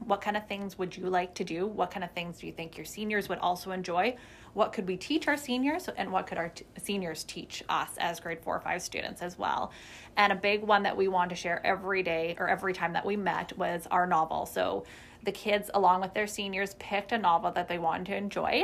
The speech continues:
and they would read for about, oh, I would say about ten, fifteen minutes each time we Zoomed.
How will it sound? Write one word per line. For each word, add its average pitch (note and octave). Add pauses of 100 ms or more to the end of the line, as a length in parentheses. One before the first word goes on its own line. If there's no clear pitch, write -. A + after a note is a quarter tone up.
and F3
they F#3
would F#3+
read F#3 (440)
for A#3+
about, G3+ (100)
oh, G#3+
I G3
would G3+
say F#3+
about F3+
ten, D4
fifteen A#3+
minutes G3
each F#3+
time F3
we F3+
Zoomed. F#3+